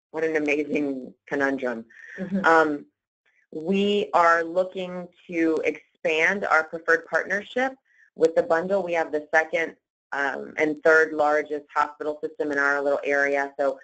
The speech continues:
Speaker 1: we're looking at Broward Health and Memorial System. Um, we have gone into a Model three rollout with the B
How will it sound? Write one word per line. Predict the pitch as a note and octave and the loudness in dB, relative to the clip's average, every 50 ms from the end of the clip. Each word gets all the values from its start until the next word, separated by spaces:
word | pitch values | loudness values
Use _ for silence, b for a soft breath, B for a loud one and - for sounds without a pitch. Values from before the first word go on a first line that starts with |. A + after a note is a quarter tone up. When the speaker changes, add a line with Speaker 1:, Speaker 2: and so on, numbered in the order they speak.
| B B B - | B B B -4
Speaker 1:
we're | C#3 | -2
looking | D3 D3 D3+ D3+ D#3 E3 D#3 | 0 0 0 0 0 -2 -2
at | C#3+ - - | -2 -4 -2
Broward | D3+ D3 C#3+ C#3+ C#3+ C#3+ | 0 2 2 2 0 -2
Health | C#3 C#3+ C#3+ C#3+ - - | -4 -4 -4 -4 -6 -8
and | C#3+ D3 | -12 -10
Memorial | D3 C#3+ C#3+ C#3+ C#3+ C#3+ C#3+ C#3 C#3 C#3 _ - | -8 -6 -4 -2 0 0 0 -2 -2 -6 _ -8
System. | D3 - _ _ - D3 C#3+ D3 D3+ D3 B B B B B B B B B - | -8 -8 _ _ -2 -2 -2 -2 -8 -12 B B B B B B B B B 2
Um, | D3 D3 D3 C#3 C#3 C3+ C3+ C3 - _ _ _ _ _ _ _ _ | 4 4 4 4 2 -2 -4 -8 -12 _ _ _ _ _ _ _ _
we | - C#3 C3 E3+ E3 E3 E3 E3 E3 E3 - - _ _ _ _ _ _ _ _ _ _ | -12 -6 0 2 2 4 4 4 2 0 -4 -8 _ _ _ _ _ _ _ _ _ _
have | - - D#3+ D3+ D3+ C#3+ C#3+ C#3 C#3 - _ _ _ - D#3 | -4 0 2 4 4 4 2 0 -4 -10 _ _ _ -12 -2
gone | C#3+ E3 E3 E3 E3 E3 | 0 2 2 2 2 2
into | E3 E3 D#3+ E3 E3+ D3+ | -2 -4 -4 -4 -4 -2
a | C#3+ | -2
Model | C#3+ D3 C#3+ D3 D3 D3 D3 D3+ D#3 D#3+ D#3+ D#3+ D#3+ _ | -2 -2 -4 -4 -4 -4 -2 -2 0 0 -2 -4 -6 _
three | - - F3 E3+ E3 | -16 -14 -12 -12 -4
rollout | D3+ D#3+ D#3+ D3+ D#3 D3+ D3 C#3+ D3 D3 - - | 0 2 2 2 2 2 2 2 0 -2 -4 -8
with | D3+ D3 - | -10 -8 -6
the | D3 | -8
B | C3+ - D3 D3 | -4 -2 -2 -2